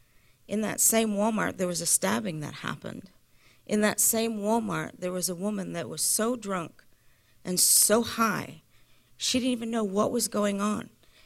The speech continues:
And two men drug her off into the field. But thank God somebody saw it, called the police, and before anything could happen to her, the police were there. I'm not saying this to be a Debbie Downer.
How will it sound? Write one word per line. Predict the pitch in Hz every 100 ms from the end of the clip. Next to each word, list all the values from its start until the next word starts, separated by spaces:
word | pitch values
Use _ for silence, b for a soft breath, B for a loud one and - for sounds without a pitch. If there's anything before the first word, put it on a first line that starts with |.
| b
And | 202 202
two | - 254 220
men | 208 247 202 160 160 - 156
drug | 160 226 -
her | 220 226
off | 254 170 139 - - _ _ _ _ _ _ _ _ _ _ _ _ _ _
into | 190 185 -
the | 185
field. | - 247 220 127 - - _ - _ _ _ _ _ - _ -
But | - 196 -
thank | - 233 247
God | 190 202 190
somebody | - 202 185
saw | 165 - 190 165
it, | -
called | - 185 170
the |
police, | - 175 180 170 -
and |
before | 151 143 175
anything | 175 175 165 156
could | 147
happen | - 170 160 151
to | 143
her, | 151 139
the | 143
police | - 160 143 -
were | 151 143
there. | 143 - - b b b b b b b b b b
I'm | 233 269
not | 233 -
saying | 220 214 190
this | 175
to | -
be | 180 165
a | 147
Debbie | 160 156 143
Downer. | 147 156 151 143 135